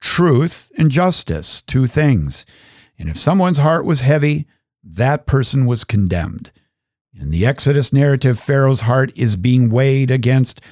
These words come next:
the scales of truth and justice. And each time he refuses to follow God's command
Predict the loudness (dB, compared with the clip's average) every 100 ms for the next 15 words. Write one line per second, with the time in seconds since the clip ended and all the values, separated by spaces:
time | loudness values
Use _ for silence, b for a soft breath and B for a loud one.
0 | -4 -2 -2 -2 0 0 0 0 0 0
1 | -2 b b b -12 -2 2 4 2 -2
2 | -14 _ _ _ -2 2 2 0 b b
3 | b -8 -2 -2 -2 -4 -4 -4 -10 -16
4 | _ _ _ _ _ _ -4 0 2 2
5 | -2 -4 -2 2 2 4 2 0 0 0
6 | 0 -2 -2 -2 0 2 0 0 0 0
7 | -2 0 2 2 2 0